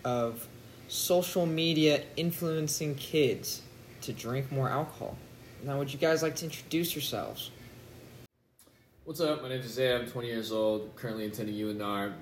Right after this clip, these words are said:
Speaker 2: majoring in business. Some of my hobbies include working out, love pumping at the gym, really into stocks, love trading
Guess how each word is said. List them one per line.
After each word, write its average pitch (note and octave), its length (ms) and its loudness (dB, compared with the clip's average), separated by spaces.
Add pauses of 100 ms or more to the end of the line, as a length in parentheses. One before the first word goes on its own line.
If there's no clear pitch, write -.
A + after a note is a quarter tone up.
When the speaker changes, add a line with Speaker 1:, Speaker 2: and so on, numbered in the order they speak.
Speaker 2:
majoring G#2+ 360 -2
in G2+ 60 -4
business. G2+ 540 -2 (1200)
Some - 200 6
of E3 40 10
my D3 80 8
hobbies C3+ 280 6
include B2+ 580 6 (120)
working C3 300 6
out, B2+ 480 6
love B2 160 4
pumping B2 240 2
at A2+ 80 2
the G#2+ 60 -6
gym, B2 560 0 (680)
really A#2+ 220 2
into A#2 100 0
stocks, A2 560 4
love A2+ 240 2
trading G#2+ 480 4